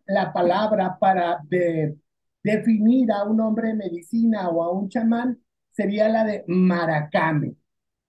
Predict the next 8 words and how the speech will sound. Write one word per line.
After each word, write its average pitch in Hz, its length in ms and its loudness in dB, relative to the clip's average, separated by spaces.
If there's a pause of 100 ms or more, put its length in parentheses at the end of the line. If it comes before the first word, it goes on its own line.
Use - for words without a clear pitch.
(200)
En 196 240 -2
México 285 680 2
existen 247 640 -2
más 233 280 -2
de 254 240 -2
sesenta 220 720 -4
y 196 100 -8
ocho, 233 600 -2